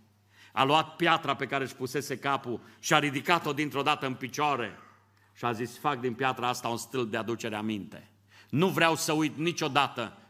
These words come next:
ce mi-a făcut Domnul aici.” Și a rămas Betelul de atunci în istoria lui Iacov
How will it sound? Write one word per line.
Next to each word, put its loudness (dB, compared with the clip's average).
ce 2
mi-a 4
făcut -6
Domnul 0
aici.” -6
Și -10
a -4
rămas 0
Betelul -2
de -6
atunci -6
în -6
istoria -4
lui -6
Iacov -8